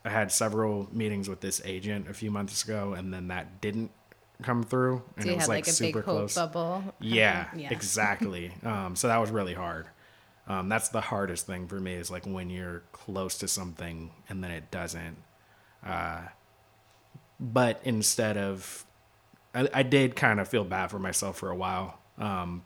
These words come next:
Speaker 1: but instead of staying there, I decided to get back and just
Speaker 2: Yeah,
Speaker 1: take
Speaker 2: you just
Speaker 1: steps.
Speaker 2: keep going at it.
Speaker 1: Yeah.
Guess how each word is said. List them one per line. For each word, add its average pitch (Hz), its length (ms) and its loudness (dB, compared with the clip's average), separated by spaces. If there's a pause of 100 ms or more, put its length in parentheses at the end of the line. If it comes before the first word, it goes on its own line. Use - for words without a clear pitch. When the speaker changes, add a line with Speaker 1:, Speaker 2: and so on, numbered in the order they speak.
(160)
Speaker 1:
but 107 120 0
instead 98 380 -2
of 87 140 -4
staying 87 480 -2
there, 85 420 -6 (880)
I 101 120 -6
decided 82 500 -2
to 85 180 -8
get 85 260 -8 (640)
back - 400 -8 (460)
and - 100 -8
just 311 180 4
Speaker 2:
Yeah, 269 80 4
Speaker 1:
take 208 140 2
Speaker 2:
you 196 60 -4
just - 180 -10
Speaker 1:
steps. 185 520 0
Speaker 2:
keep - 80 -14
going 165 400 -4
at 156 180 -8
it. - 220 -10
Speaker 1:
Yeah. 87 340 -2